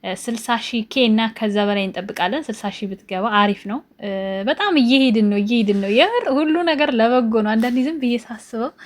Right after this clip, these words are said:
ብቻዬን ራሱ ሳቄ ነው የሚመጣው። የምር አንዳንዴ ስንት ጊዜ የተለፋበት ቻናል እንደዚህ እንደውም አልንቀሳቀስ ብሎ ታውቃላችሁ?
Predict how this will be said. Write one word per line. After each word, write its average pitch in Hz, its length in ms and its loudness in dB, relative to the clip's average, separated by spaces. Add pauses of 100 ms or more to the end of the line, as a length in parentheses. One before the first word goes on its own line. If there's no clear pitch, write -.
(640)
ብቻዬን 220 440 -2
ራሱ 226 240 0
ሳቄ 220 300 -4
ነው 202 140 0
የሚመጣው። 196 360 -2
የምር 208 320 0
አንዳንዴ 202 460 0 (840)
ስንት 285 340 -4
ጊዜ 226 200 2
የተለፋበት 220 880 0 (760)
ቻናል 214 420 0
እንደዚህ 208 360 0
እንደውም 208 320 2
አልንቀሳቀስ 220 640 0
ብሎ 208 200 -4
ታውቃላችሁ? 220 600 -2